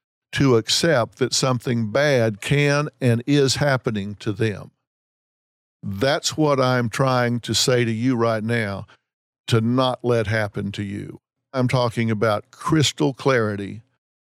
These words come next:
when you're viewing reality and situational awareness about the people around you and your environment.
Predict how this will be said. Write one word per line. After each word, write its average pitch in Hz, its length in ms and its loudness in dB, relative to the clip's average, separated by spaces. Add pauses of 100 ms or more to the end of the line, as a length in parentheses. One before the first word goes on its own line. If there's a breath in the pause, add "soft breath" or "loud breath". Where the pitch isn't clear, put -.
(140)
when 113 160 4
you're 110 200 2
viewing 120 360 2
reality 127 680 0 (180)
and 110 140 -2
situational 127 800 0
awareness 123 540 -2
about 104 300 -2
the - 80 -18
people 113 380 -2
around 131 440 2
you 160 320 -4 (420 soft breath)
and 131 240 2
your 120 220 2
environment. 110 680 -2